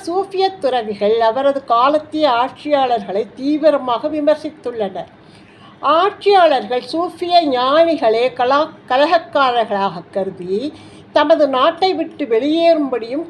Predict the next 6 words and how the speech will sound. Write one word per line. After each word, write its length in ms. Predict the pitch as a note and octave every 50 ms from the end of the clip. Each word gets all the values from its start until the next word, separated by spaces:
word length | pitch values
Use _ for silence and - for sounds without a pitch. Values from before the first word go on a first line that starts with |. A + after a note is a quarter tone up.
| - D4
கூறியுள்ளனர். 800 | D#4+ D#4+ D4+ C#4+ C4+ B3 A3+ G3+ F#3+ F#3 F3 D#3 D#3 - - - - - - - - - - - - - - -
சூஃபியர்களை 840 | F4+ G4 G#4 G4+ G4+ G4 F#4 F#4 E4+ D4 - - A3 A#3 B3+ B3+ A#3+
வெகுஜனங்கள் 760 | B3+ B3+ C4 - D#4 D#4 E4 E4 D#4+ D4 C#4 C4 B3+ B3 A#3
விரும்பி 500 | G#3 G#3+ C4+ C#4 D#4 E4 D#4+ D4+ E4 D#4+
ஆதரித்திருக்கின்றனர். 1200 | A3+ A3 A3+ B3 A#3+ C4 B3+ A#3 A3 G3+ - - G#3+ G3 - - - F#3 E3+ E3+ E3 D#3+ D#3 C#3+ - - - -
இருப்பினும் 880 | B3+ C#4+ E4 E4 E4+ - - A#3+ G3 F#3 F#3 G3 G#3 A#3 B3+ C#4 C#4+